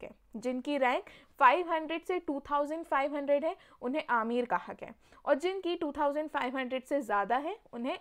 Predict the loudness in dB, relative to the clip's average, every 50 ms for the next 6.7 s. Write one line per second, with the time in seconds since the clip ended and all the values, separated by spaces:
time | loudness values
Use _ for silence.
0 | -6 -6 -4 -4 -4 -4 -4 -6 -6 -6 -8 _ -2 -2 -2 -2 -4 -8 -6 -6
1 | -4 -4 -4 -4 -4 -4 -6 -8 -8 -10 -12 -12 -12 -12 -14 _ _ _ _ _
2 | -20 _ _ _ _ -6 -2 2 2 2 2 0 -12 -20 _ -8 -6 -6 -4 -4
3 | -4 -4 -4 -4 -4 0 2 2 2 2 2 2 2 2 2 0 2 2 2 2
4 | 0 -4 -10 -10 -12 -16 -16 _ _ _ -20 -20 -20 -12 -2 2 4 4 6 6
5 | 6 6 4 4 4 2 -2 0 -2 -4 -4 -2 -2 -2 -2 0 -2 0 0 0
6 | -2 -2 -2 -4 -6 -4 -4 -6 -8 -8 -8 -6 -8